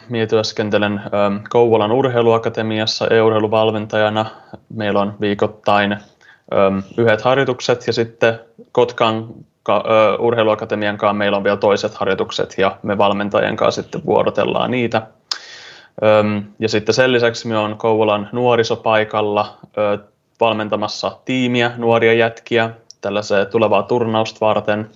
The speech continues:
ja se on kans tosi mukavaa hommaa. Elikkä mun toimenkuvaan liittyy, öm, mie valmistelen erilaisia keskusteluaiheita tai materiaaleja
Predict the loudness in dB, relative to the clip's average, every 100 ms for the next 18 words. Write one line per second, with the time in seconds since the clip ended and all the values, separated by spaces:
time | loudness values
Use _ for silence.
0 | -14 -6 -4 -2 -4 -4 -4 -2 0 2
1 | 2 2 0 -2 -2 -4 -6 -20 -20 -20
2 | -20 -20 -16 -2 -2 2 2 4 4 4
3 | 2 0 0 2 4 2 0 -2 0 0
4 | -2 -14 -20 _ _ 0 2 2 0 -6
5 | _ _ -18 -8 0 2 2 2 0 -4
6 | -2 0 2 0 -4 -10 _ _ _ 0
7 | 2 4 2 0 -4 -4 -4 -8 _ _
8 | -18 -12 0 2 2 -4 -8 -2 2 4
9 | 4 2 0 -2 -4 -4 -4 -6 -6 -2
10 | 2 2 2 -2 -4 -4 -2 -2 0 2
11 | 2 2 2